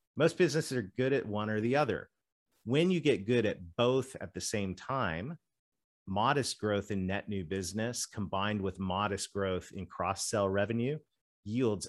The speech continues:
exponential growth for the business. So what I like to say is, if you're good at net new business,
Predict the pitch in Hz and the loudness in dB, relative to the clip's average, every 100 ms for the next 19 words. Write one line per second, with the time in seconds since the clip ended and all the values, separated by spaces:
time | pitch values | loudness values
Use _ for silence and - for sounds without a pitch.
0 | - 117 - 107 98 107 107 82 90 85 | -6 -6 -4 -4 -2 -2 -4 -4 -4 -4
1 | 80 - 85 80 113 123 87 76 - - | -6 -12 -12 -8 -4 -4 -6 -10 -12 -12
2 | - _ _ _ _ _ _ - 143 135 | -12 _ _ _ _ _ _ 2 4 6
3 | 135 160 - - 131 117 104 92 - - | 4 2 0 0 4 4 4 0 -4 -4
4 | 131 - 143 170 107 131 139 156 139 110 | -4 -2 0 -2 -2 0 2 4 2 0
5 | 117 120 117 104 113 117 151 165 - - | -4 -2 -2 0 0 0 -4 -6 -4 -6
6 | - | -6